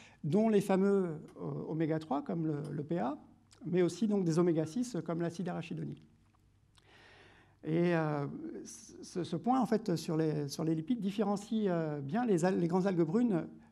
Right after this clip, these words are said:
euh, les grandes algues en général, des algues microscopiques, en fait, qu'on trouve encore dans, dans le plancton,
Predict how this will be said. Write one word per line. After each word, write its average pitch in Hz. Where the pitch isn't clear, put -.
euh, 151
les 139
grandes 170
algues 196
en 160
général, 165
des 156
algues 185
microscopiques, 208
en 175
fait, 202
qu'on 175
trouve 180
encore 175
dans, 156
dans 160
le 156
plancton, 165